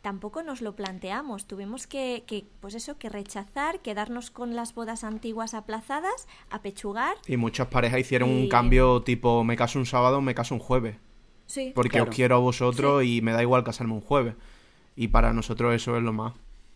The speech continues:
Speaker 3: Porque la gente al final, yo creo que le da importancia a la fotografía. Y eso hace que estén dispuestos a, a asumir ciertos costes que igual que en otros proveedores, ni de broma.
Speaker 2: Mm.
Speaker 3: Ahora, la pregunta del millón.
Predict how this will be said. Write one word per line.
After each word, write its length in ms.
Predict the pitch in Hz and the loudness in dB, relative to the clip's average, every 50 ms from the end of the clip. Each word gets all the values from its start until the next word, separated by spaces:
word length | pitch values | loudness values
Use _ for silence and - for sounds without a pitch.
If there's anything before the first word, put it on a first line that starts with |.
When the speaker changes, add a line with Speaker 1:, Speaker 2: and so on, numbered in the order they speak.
| - - - - - - - | -20 -20 -20 -20 -20 -12 -6
Speaker 3:
Porque 240 | - 143 135 143 135 | -6 -6 -4 -4 -4
la 80 | 123 | -6
gente 260 | - - 139 139 - | -4 -6 -6 -4 -4
al 60 | 143 - | -4 0
final, 840 | - 165 151 147 147 151 156 160 165 165 160 151 143 131 123 - - | 2 2 4 4 4 4 4 4 4 4 2 2 0 -2 -4 -6 -10
yo 160 | 139 131 135 | -10 -8 -6
creo 160 | 127 127 127 123 | -2 -4 -4 -2
que 100 | - 139 | -2 0
le 140 | 135 135 | 0 0
da 60 | 127 127 | 0 0
importancia 840 | 131 131 131 143 131 127 - 117 120 120 117 - 135 123 113 110 | -2 -2 -4 -4 -6 -4 -4 -6 -6 -6 -6 -6 -6 -6 -6 -6
a 20 | 110 | -8
la 60 | 110 | -8
fotografía. 720 | - - 120 - 117 110 110 - - - 127 120 117 107 - - - - - - - - - - | -10 -12 -12 -10 -10 -10 -10 -12 -10 -10 -10 -8 -10 -10 -14 -16 -20 -20 -20 -20 -20 -20 -14 -8
Y 180 | - 127 123 | -4 -4 -2
eso 300 | 120 117 - - - 123 120 | -2 -2 -4 -4 -4 -2 -2
hace 240 | 120 - - 143 | -4 -4 -4 -6
que 140 | - - - | -8 -8 -12
estén 260 | 117 - - 135 127 | -10 -8 -6 -6 -4
dispuestos 540 | 123 120 - - - 135 120 - - 139 123 - | -4 -6 -6 -6 -8 -8 -8 -8 -10 -10 -8 -6
a, 480 | 143 131 123 120 117 113 110 110 - - | -4 -4 -4 -4 -6 -8 -10 -12 -12 -12
a 140 | - 120 | -10 -10
asumir 400 | 117 113 - - 131 123 123 127 117 | -10 -10 -10 -10 -8 -6 -6 -6 -6
ciertos 400 | - - 139 131 - 139 127 - | -6 -6 -6 -4 -4 -6 -8 -8
costes 520 | _ - 143 139 131 - - - 160 151 | _ -4 -4 -4 -4 -4 -6 -6 -6 -4
que 140 | - - 143 | -4 -4 -4
igual 220 | 131 120 123 123 127 | -2 0 0 -2 0
que 80 | - | -2
en 40 | 127 | -4
otros 200 | 131 123 131 123 | -4 -4 -6 -6
proveedores, 680 | - 127 131 123 123 123 123 127 127 127 131 147 147 | -4 -4 -4 -2 0 2 4 4 4 4 4 2 2
ni 220 | 151 156 143 135 123 | 2 2 2 2 0
de 140 | 117 113 110 | 0 0 0
broma. 440 | 113 127 131 120 110 107 120 - - - - - - - | 2 2 2 2 0 -2 -6 -10 -18 -20 -20 -18 -14 -10
Speaker 2:
Mm. 160 | 143 127 123 127 | -8 -6 -4 0
Speaker 3:
Ahora, 240 | 151 156 156 156 139 | 2 4 4 4 4
la 100 | 139 135 | 2 0
pregunta 720 | 135 139 143 143 143 160 170 160 - 185 185 185 180 - - | 0 -2 -2 0 0 0 0 0 0 2 2 2 2 0 -2
del 220 | 139 156 151 143 | -2 0 0 2
millón. 600 | 139 139 135 127 127 143 143 135 127 123 117 117 | 2 0 -2 -2 0 0 0 0 0 -2 -4 -6